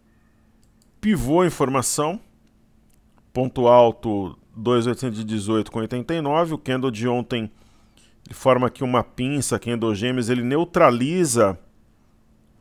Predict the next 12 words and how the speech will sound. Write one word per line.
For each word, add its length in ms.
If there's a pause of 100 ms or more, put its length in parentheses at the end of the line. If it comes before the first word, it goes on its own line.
(920)
o 60
candle 360
do 120
dia 180
treze 340
de 80
outubro. 560 (1080)
Índice 340
de 180
energia, 1200 (760)
Arame 380
Cross 680